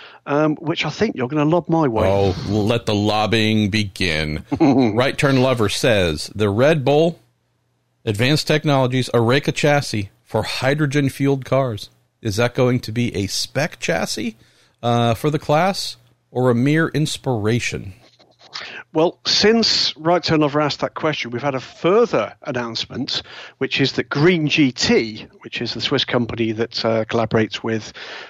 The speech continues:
Speaker 1: uh, the A C O and Total on the Mission twenty-four technology demonstrator project, is also gonna be providing a spec powertrain, uh, for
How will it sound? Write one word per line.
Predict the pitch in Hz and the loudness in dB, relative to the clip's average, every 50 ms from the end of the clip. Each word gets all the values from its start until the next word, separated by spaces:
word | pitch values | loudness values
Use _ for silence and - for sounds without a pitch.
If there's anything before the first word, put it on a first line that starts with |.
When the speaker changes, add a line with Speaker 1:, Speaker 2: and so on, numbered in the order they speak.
| - - - | -20 -14 -8
Speaker 1:
uh, | - 104 104 107 | -4 -2 -2 0
the | 113 117 | 2 2
A | 117 110 | 2 2
C | - - - 113 | 2 0 2 2
O | 110 107 110 110 110 107 - | 2 2 0 0 -2 -4 -6
and | 123 104 110 | -8 -8 -4
Total | - - 120 113 117 - 113 110 110 101 | -2 0 0 0 0 0 0 0 0 -2
on | - 151 127 110 | -2 -4 -4 -2
the | 110 110 | -2 -2
Mission | 120 120 - 117 110 | -2 -2 -2 -4 -6
twenty-four | - 113 107 104 - - - 160 175 170 156 135 117 - - - - - - - _ - | -6 -6 -6 -6 -6 -2 0 2 4 4 4 2 0 -2 -10 -20 -18 -20 -20 -18 _ -4
technology | - 131 - 151 131 123 117 107 - | -4 -4 -2 0 0 0 0 0 -2
demonstrator | 113 - 135 143 147 131 113 - - 110 101 101 - - 101 | 0 2 4 4 4 4 2 0 -2 -2 -4 -2 -4 -6 -6
project, | - - - - 104 95 - 101 101 - - - _ - | -6 -6 -6 -4 -4 -4 -4 -6 -6 -6 -8 -8 _ 0
is | 147 131 117 | 2 2 4
also | 123 156 180 180 190 175 - 131 120 | 4 2 4 2 2 2 2 0 0
gonna | 113 120 107 110 | 0 -4 -6 -6
be | - 110 | -6 -6
providing | - - 110 113 113 117 117 135 139 143 _ - | -4 -4 -4 -2 -2 0 0 0 -2 -2 _ 0
a | 147 147 170 | 2 2 2
spec | 170 - - - 175 165 - - - - _ _ | 2 0 -2 0 -2 -2 -2 -6 -16 -18 _ _
powertrain, | - - - 170 185 190 170 - - 123 104 98 98 87 _ - - - - - - - - _ - | -6 -4 -2 0 0 0 -2 0 -2 -2 -2 -4 -6 -14 _ -20 -20 -20 -20 -20 -20 -20 -16 _ -6
uh, | 120 107 107 110 - | -4 -4 -4 -4 -6
for | - - - 135 120 113 110 110 117 | -8 -8 -4 -2 -2 0 0 -2 -2